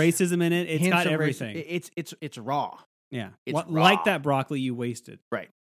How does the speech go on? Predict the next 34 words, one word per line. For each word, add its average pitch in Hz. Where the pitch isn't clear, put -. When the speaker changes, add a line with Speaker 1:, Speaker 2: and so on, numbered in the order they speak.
Speaker 2:
Like 131
the 151
broccoli, 131
it's 123
raw 131
and 107
G 117
M 110
O. 98
It's -
a 110
G 113
M 110
O 101
of 95
a 87
story. 78
Speaker 1:
Mm-hmm. 135
Speaker 2:
Engineered 135
for 117
laughter. 117
Um, 104
none 127
of 110
it's 101
true. -
None 113
of 107
it's 104
true. 98
It's -
a 95
Speaker 1:
Okay, -
so 156